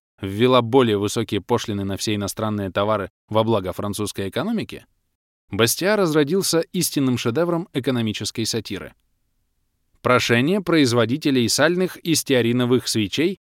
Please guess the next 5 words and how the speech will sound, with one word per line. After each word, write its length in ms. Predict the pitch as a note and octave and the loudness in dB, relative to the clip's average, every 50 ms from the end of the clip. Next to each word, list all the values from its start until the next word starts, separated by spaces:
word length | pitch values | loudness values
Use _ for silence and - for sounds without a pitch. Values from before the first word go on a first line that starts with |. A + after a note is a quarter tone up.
| _ - | _ -2
ламп, 320 | G#2 G#2+ A#2+ D#3 F#3 F3 - _ _ _ - | 2 4 4 4 2 0 -4 _ _ _ 2
подсвечников, 840 | C3+ B2+ A#2+ - A2 G#2+ G#2+ - - C#3+ D3+ D3+ F#3+ F#3+ - - _ _ _ | 2 2 2 2 -2 -2 -2 -2 -2 -4 -2 0 0 -2 -2 -4 _ _ _
рефлекторов, 720 | - B2+ B2+ A#2 - A#2+ A2+ G2+ - - D3+ F3+ F3+ E3+ - _ - | 2 2 2 4 2 2 0 0 -2 -2 -2 -2 -2 -4 -6 _ -4
щипцов, 640 | - - - D3+ B2 - - - D3+ D#3 D3 - - - | -2 0 2 2 0 0 0 0 2 2 2 0 -4 -6
гасильников 720 | C#3+ A#2+ B2+ A#2 - - A2+ G#2+ A#2+ D3 D#3+ A3+ G#3 - | 0 0 2 2 2 0 -2 -2 -2 -4 -2 -4 -6 -6